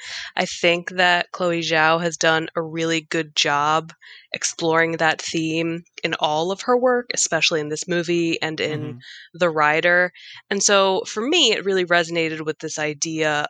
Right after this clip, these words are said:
Speaker 1: of what do we expect our lives to be, and how do you go from being someone who is stationary and comfortable to sort of hitting the road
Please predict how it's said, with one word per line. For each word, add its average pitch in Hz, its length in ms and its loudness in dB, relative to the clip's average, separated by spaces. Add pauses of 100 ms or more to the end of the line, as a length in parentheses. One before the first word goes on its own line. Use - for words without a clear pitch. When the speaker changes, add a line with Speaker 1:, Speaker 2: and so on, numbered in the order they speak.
Speaker 1:
of 147 380 -4 (180)
what 165 360 -4
do 175 120 0
we 156 420 -6
expect - 800 -4 (520)
our 180 160 4
lives 175 480 4
to 208 100 0
be, 196 420 0
and 151 160 0
how 160 280 2
do 160 100 -8
you 160 160 -4
go 151 240 -2
from 156 240 -8
being 151 300 -6
someone 156 340 -4
who 151 180 -8
is 151 460 -2 (480)
stationary 165 840 0
and 147 240 -2
comfortable 170 840 0
to - 160 -4
sort 151 280 -2
of 147 240 -4 (480)
hitting 160 420 0
the 156 120 0
road 156 580 0